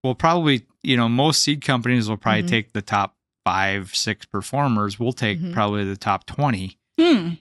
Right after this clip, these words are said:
Speaker 1: and we'll
Speaker 2: Okay.
Speaker 1: take all of them and
Speaker 2: Yeah.
Speaker 1: we'll ship 'em over to our customers and say, "Hey, which ones work?"
Speaker 3: Okay.
Speaker 2: Oh,
Speaker 1: Um,
Speaker 2: like a
Speaker 1: and
Speaker 2: test,
Speaker 1: yep.
Speaker 2: like a
Speaker 3: You let
Speaker 2: sample pack.
Speaker 3: I like
Speaker 1: Absolutely.
Speaker 3: that. You let
Speaker 1: And,
Speaker 3: them
Speaker 1: yeah,
Speaker 3: decide.
Speaker 1: let them decide. I mean, our, our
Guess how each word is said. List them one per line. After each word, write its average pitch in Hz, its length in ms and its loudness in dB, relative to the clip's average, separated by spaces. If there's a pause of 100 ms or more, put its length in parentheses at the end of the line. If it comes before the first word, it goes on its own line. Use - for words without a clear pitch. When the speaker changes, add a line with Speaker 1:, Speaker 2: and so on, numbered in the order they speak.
(100)
Speaker 1:
and 123 100 4
we'll 127 100 4
Speaker 2:
Okay. 135 240 2
Speaker 1:
take 123 80 -4
all 151 240 4
of 120 160 -2
them 107 280 -2
and 117 100 4
Speaker 2:
Yeah. 254 100 6
Speaker 1:
we'll 131 80 4 (120)
ship 151 160 2
'em 131 120 2
over 127 220 4
to 117 100 2
our 113 140 2
customers 113 640 0
and 113 80 -2
say, 110 180 -2
"Hey, 117 320 0 (220)
which 139 240 2
ones 127 240 2
work?" 104 340 -8 (180)
Speaker 3:
Okay. 214 160 2 (320)
Speaker 2:
Oh, 214 180 6
Speaker 1:
Um, 104 200 0
Speaker 2:
like 208 140 0
a 180 80 2
Speaker 1:
and 131 120 2
Speaker 2:
test, 277 320 4
Speaker 1:
yep. 240 160 4
Speaker 2:
like 240 140 4
a 220 80 6
Speaker 3:
You 233 120 6
let 247 120 8
Speaker 2:
sample 254 260 4
pack. 190 140 2
Speaker 3:
I 139 40 6 (100)
like - 80 -
Speaker 1:
Absolutely. 269 300 4
Speaker 3:
that. 220 140 4
You 247 140 4
let 254 140 4
Speaker 1:
And, - 80 2
Speaker 3:
them 262 120 4
Speaker 1:
yeah, 277 140 2
Speaker 3:
decide. 156 380 2
Speaker 1:
let 160 200 0
them 170 180 0
decide. 117 440 2
I 113 40 -2
mean, 117 240 0 (680)
our, 170 440 2 (180)
our 147 440 2